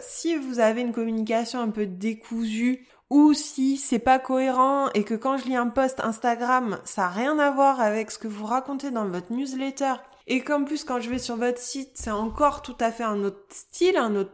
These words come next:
ton, un autre niveau d'information, on ne comprend rien. Donc, en plus, ça vous fera gagner du temps. Pourquoi ?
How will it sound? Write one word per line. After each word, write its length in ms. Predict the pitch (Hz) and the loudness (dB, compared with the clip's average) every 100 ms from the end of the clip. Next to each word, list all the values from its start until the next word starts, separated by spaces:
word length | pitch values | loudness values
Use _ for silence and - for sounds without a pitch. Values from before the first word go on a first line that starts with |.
| - | -8
ton, 320 | 330 349 339 | -4 -2 0
un 180 | 311 226 | 0 0
autre 560 | 240 247 - 233 220 214 214 | -2 -6 -8 -6 -6 -6 0
niveau 360 | 247 240 269 | 2 2 0
d'information, 680 | 233 220 220 208 220 226 359 - | 0 0 -2 -4 -4 -6 -8 -8
on 60 | 214 | -4
ne 180 | 208 208 | -2 -2
comprend 400 | 214 320 - 294 | -2 -4 -4 -8
rien. 260 | 226 185 - _ _ - | -6 -8 -8 _ _ -8
Donc, 420 | 226 294 202 - - _ _ | -4 -2 -4 -8 -20 _ _
en 160 | 226 208 | -2 -2
plus, 720 | 214 392 440 - - - - _ _ _ | -2 -4 -4 -10 -20 -20 -20 _ _ _
ça 240 | - 247 220 | -10 -2 -2
vous 120 | 208 196 | -2 -10
fera 380 | - - 208 269 | -16 -6 -2 0
gagner 300 | 294 285 294 | 0 -2 -2
du 200 | 247 254 | -4 -8
temps. 240 | - 170 - _ - | -8 -10 -12 _ -12
Pourquoi ? 600 | 262 - 214 160 - | -12 -2 -2 -2 -12